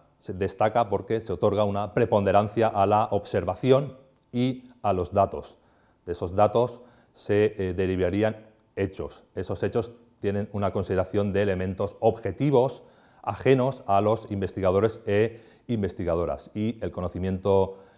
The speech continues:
eh, científico se construiría a partir de esos hechos que,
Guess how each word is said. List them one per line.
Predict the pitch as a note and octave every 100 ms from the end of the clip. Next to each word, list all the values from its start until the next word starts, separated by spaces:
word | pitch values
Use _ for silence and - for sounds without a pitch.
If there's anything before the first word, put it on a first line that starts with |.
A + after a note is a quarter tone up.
| _
eh, | A2 G2
científico | G2 G#2+ G2 F#2 B2+ A#2+ B2 A#2+ B2+
se | - F#2+
construiría | G#2 F2+ F#2+ F2+ F#2 G2+
a | G2
partir | E2+ - F#2+
de | F2+ F2+
esos | - G2 - -
hechos | E2+ D2+ - _ -
que, | F2+ G2